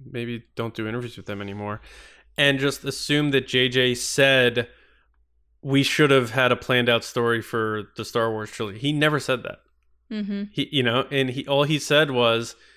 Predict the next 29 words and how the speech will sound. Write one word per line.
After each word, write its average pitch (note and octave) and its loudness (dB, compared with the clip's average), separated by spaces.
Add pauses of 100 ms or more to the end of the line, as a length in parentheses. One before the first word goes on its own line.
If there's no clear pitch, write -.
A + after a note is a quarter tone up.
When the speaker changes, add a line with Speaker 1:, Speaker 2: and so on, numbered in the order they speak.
(160)
Speaker 1:
he F#3+ 2
actually F3+ 2
said F3+ 4
both D#3 4
sides E3 4
of C#3+ -4
things. G#2 -6
He's B2 -4
like, C#3 0
"Yeah, D#3+ 0
I E3+ 2
understand D3+ 0 (380)
the C#3 4
idea C3+ 6
of C3 4
Speaker 2:
Mm-hmm. - 0
Speaker 1:
mapping B2+ 2
things A#2+ -2
out, D3+ 4
but B2+ -2
sometimes C#3+ 0
you B2+ 0
make C3+ 2
one C#3+ 2
story B2+ 2
and A#2+ -2
you're B2 2
like, B2 2
'Wow, B2 4